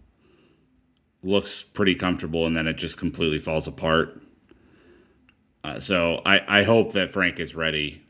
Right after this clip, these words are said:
for that, because it's, they're a tricky side to play, and we've had some pretty good success against them.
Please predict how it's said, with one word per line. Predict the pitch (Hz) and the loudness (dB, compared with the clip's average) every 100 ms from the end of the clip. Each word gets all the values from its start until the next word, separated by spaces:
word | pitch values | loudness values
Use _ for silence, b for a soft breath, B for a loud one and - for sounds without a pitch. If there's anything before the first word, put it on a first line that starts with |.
| - | -10
for | 90 | -8
that, | 76 73 - | -6 -6 -8
because | - 78 82 78 76 67 | -8 -8 -4 -6 -6 -4
it's, | 90 - - - b b b | -6 -6 -12 -14 b b b
they're | - 139 | 4 6
a | 127 | 6
tricky | - 117 104 | 4 -2 -2
side | 92 101 90 80 | -4 -2 0 -2
to | - | -6
play, | - 87 95 98 | -4 0 2 2
and | 85 | 0
we've | 87 85 | -4 -2
had | 98 95 | -2 -2
some | 87 | -6
pretty | 85 87 | -4 -4
good | 80 82 | -4 -6
success | 82 - 92 92 | -8 -4 -4 -4
against | 107 78 107 104 | -8 -2 0 0
them. | 120 123 123 113 | 2 4 4 2